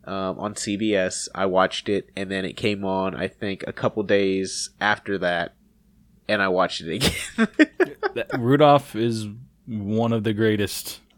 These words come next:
Speaker 1: Oh,
Speaker 2: We
Speaker 1: yeah.
Speaker 2: watched it. I have not watched it yet this year, um, but watched it so many times growing up, and
Speaker 1: Yeah.
Speaker 2: I need to get
Speaker 1: For
Speaker 2: into watching those. I'm sure the kids would love 'em.
Speaker 1: For me, there's three films I have to watch at Christmas time.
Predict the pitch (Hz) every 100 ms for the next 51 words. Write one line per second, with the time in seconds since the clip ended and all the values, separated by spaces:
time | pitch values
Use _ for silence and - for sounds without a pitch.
0 | _ _ _ - _ _ _ _ _ -
1 | 311 123 87 - 117 104 123 147 147 151
2 | 139 135 127 123 110 98 107 - 101 98
3 | - - - - - - 87 78 64 101
4 | - _ _ _ - _ - _ _ 101
5 | 95 101 92 - - 62 - _ - 104
6 | 107 104 - 113 98 95 98 98 92 98
7 | 98 95 95 95 - 95 92 - - -
8 | 120 104 90 156 165 127 120 113 110 104
9 | 104 - 107 104 104 - - 110 - 98
10 | - 98 90 95 95 95 92 - _ _
11 | _ _ _ _ _ - 143 143 170 202
12 | 175 151 - - 151 156 - 143 139 120
13 | 110 113 117 117 107 107 101 101 - 95
14 | 90 85 - 95 90 95